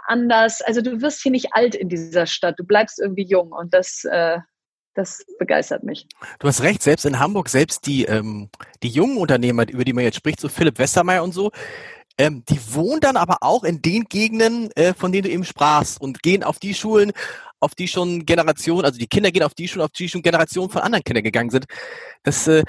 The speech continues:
Speaker 2: und, und die Unternehmer, die, die Gründer in Hamburg, man staunt manchmal, wer alles in Hamburg sitzt,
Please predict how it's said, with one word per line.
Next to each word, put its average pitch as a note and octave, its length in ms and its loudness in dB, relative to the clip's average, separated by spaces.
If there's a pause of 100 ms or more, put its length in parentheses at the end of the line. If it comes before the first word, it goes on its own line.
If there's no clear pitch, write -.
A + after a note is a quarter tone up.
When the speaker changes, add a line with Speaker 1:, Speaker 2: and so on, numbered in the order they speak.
(100)
Speaker 2:
und, F#3 220 0 (100)
und C4 240 2
die G#3+ 80 2
Unternehmer, F#3+ 460 4
die, D#3 140 0
die C3+ 140 -6
Gründer F#3+ 280 2
in D3+ 100 0
Hamburg, F3+ 180 0
man D3 140 -2
staunt D#3 260 -2
manchmal, F3 280 0
wer D#3 120 2
alles E3 160 2
in C#3+ 80 -2
Hamburg C#3+ 280 -2
sitzt, - 300 0